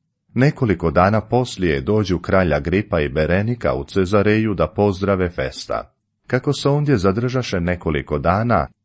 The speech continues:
izloži Fest kralju to o Pavlu. Ima neki čovjek, reče, što ga je Felix ostavio uznikom.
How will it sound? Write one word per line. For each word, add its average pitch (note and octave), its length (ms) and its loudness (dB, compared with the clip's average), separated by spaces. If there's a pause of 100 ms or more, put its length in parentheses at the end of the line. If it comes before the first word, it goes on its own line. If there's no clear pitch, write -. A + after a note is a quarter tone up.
izloži B2 540 2
Fest A#2 400 -2
kralju D#2+ 460 0
to C#2 160 -8
o B1 200 -6
Pavlu. B1+ 520 -4 (300)
Ima E3 240 4
neki F#2 300 0
čovjek, F2 420 -2
reče, E2+ 460 -2
što - 260 -2
ga E2+ 100 0
je D#2+ 180 2
Felix A#2+ 500 0
ostavio F#2+ 480 -2
uznikom. B1+ 720 -8